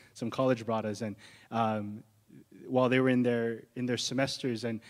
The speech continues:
we would always talk, and y-, young single guys, and they're always talking about marriage and wanting to get married. And, um, and, and there was one week I was like,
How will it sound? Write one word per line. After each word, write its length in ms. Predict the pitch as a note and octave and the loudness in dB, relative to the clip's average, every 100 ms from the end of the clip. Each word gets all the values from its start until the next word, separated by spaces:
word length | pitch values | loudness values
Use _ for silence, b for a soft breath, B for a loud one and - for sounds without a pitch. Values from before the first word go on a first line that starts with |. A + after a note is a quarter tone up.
| B B | B B
we 80 | C3+ | 4
would 80 | |
always 260 | C#3+ D#3 D3 | 6 4 0
talk, 380 | - C3+ C#3 C#3+ | 2 4 4 0
and 180 | A#2 C3 | -4 -4
y-, 60 | |
young 360 | F3+ F#3+ F#3+ F3 | 0 0 2 0
single 300 | - D#3+ D3 | -2 0 0
guys, 380 | C3+ C#3 C#3 B2 | 0 2 2 0
and 80 | |
they're 80 | B2 | 0
always 160 | C#3 C3+ | 0 0
talking 260 | C3 A#2+ | -4 -4
about 200 | B2+ C3 | -4 -4
marriage 260 | A2+ A#2 A2+ | -4 -6 -6
and 80 | A2 | -6
wanting 160 | A#2 | -8
to 60 | A#2 | -8
get 100 | C3 | -10
married. 420 | G#2+ A2 A2 A2+ | -12 -12 -10 -10
And, 140 | F#2+ F#2 B B B B | -12 -16 B B B B
um, 300 | A2 G#2+ G#2+ | -4 -2 -2
and, 160 | A#2 A#2+ | 0 -2
and 140 | A#2+ | 0
there 100 | C3+ | 0
was 100 | C#3 | 0
one 360 | B2 C#3 C#3 B2 b b b b b C3 | 2 2 2 -2 b b b b b 2
week 280 | C#3 C#3 | 6 6
I 120 | C3+ B2+ | 4 2
was 180 | A#2 | 2
like, 200 | B2 A#2+ | 0 -2